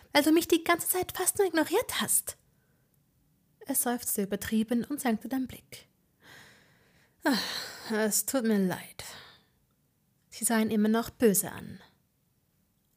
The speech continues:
„Wirklich“, fügte er hinzu. „Aber ich will nicht schuld sein, dass dein Leben in den Bach runtergeht.“ Sie schüttelte den Kopf.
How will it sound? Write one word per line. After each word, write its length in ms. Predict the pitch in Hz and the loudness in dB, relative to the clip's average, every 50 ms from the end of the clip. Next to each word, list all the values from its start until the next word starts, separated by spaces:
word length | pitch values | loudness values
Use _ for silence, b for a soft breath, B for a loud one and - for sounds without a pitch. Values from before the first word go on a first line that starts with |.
| _ _ | _ _
„Wirklich“, 840 | 214 196 196 190 185 170 - - - - - - - - - - - - _ _ _ _ _ _ _ _ _ _ _ _ _ _ | -6 -2 0 0 0 -2 -4 -10 -16 -16 -16 -18 -18 -18 -18 -20 -20 -20 _ _ _ _ _ _ _ _ _ _ _ _ _ _
fügte 280 | - 202 - - - 190 | -8 -8 -6 -8 -10 -10
er 120 | 185 180 | -10 -8
hinzu. 460 | 185 185 180 - - - - - - - _ _ _ _ _ _ _ _ _ _ _ _ _ _ _ _ _ _ _ _ _ | -10 -8 -8 -8 -10 -10 -12 -16 -20 -20 _ _ _ _ _ _ _ _ _ _ _ _ _ _ _ _ _ _ _ _ _
„Aber 580 | 220 208 202 202 190 202 196 196 196 202 202 - | -2 0 2 2 4 4 4 4 4 2 0 0
ich 260 | - 214 196 - - 202 | -2 -2 -4 -4 0 2
will 200 | 214 226 226 226 | 4 4 6 6
nicht 180 | 233 226 - | 4 4 2
schuld 320 | - - 247 240 240 226 - | 2 2 4 4 4 4 2
sein, 360 | - - 208 202 208 214 208 B B B B B B B _ | 2 4 4 4 4 4 2 B B B B B B B _
dass 140 | - 220 208 | -2 -2 0
dein 220 | - 220 214 208 | 2 4 4 4
Leben 380 | 202 196 202 226 240 220 214 196 | 6 6 4 4 4 4 2 4
in 120 | 196 190 | 4 4
den 80 | 190 190 | 4 4
Bach 280 | 202 240 - - - - | 2 0 -2 -2 -2 -2
runtergeht.“ 720 | 190 175 - 170 175 - - - - - _ - - - - _ _ _ _ _ _ _ _ _ _ _ _ _ _ _ _ _ _ _ _ _ _ _ _ _ _ _ _ | -2 -2 -4 -8 -10 -10 -12 -14 -16 -16 _ -12 -12 -12 -14 _ _ _ _ _ _ _ _ _ _ _ _ _ _ _ _ _ _ _ _ _ _ _ _ _ _ _ _
Sie 140 | - - - | -10 -8 -6
schüttelte 380 | - 262 - 277 262 254 262 | -6 -4 -4 -4 -4 -4 -4
den 180 | 247 269 269 - | -4 -4 -6 -6
Kopf. 440 | - - - - - - - - | -8 -12 -14 -12 -12 -12 -12 -14